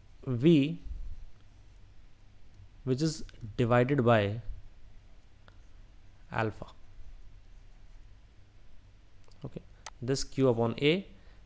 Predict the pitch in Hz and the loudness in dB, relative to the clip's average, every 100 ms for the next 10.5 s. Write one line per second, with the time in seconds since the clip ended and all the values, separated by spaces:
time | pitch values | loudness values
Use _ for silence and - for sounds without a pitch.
0 | - 151 131 110 110 123 170 - - - | -2 2 6 4 4 0 -2 -10 -20 -20
1 | - - - - - 101 - - - - | -20 -20 -20 -6 -2 -2 -4 -10 -10 -10
2 | - - - - 117 - - 123 143 151 | -12 -12 -12 -10 -12 -14 -2 2 4 6
3 | 147 135 143 151 151 - 123 131 160 147 | 8 8 8 6 6 6 4 6 6 6
4 | 156 156 156 - - - - - - 110 | 4 4 -2 -16 -20 -20 -20 -12 -2 4
5 | 117 143 143 139 120 101 95 95 107 - | 6 6 6 6 6 4 2 -4 -6 -6
6 | - - - - - - - - 131 131 | -6 -8 -10 -12 -14 -20 -16 -10 -8 -8
7 | 117 - - 117 113 107 117 110 104 110 | -8 -16 -12 -4 -2 0 2 2 0 0
8 | 104 107 104 101 - 104 - 101 92 98 | 2 2 0 -4 -2 0 2 0 -2 -4
9 | - 143 - - - - - - - - | -6 -8 -12 -20 -20 -20 -20 -20 -20 -10
10 | - 107 104 104 | -2 0 2 2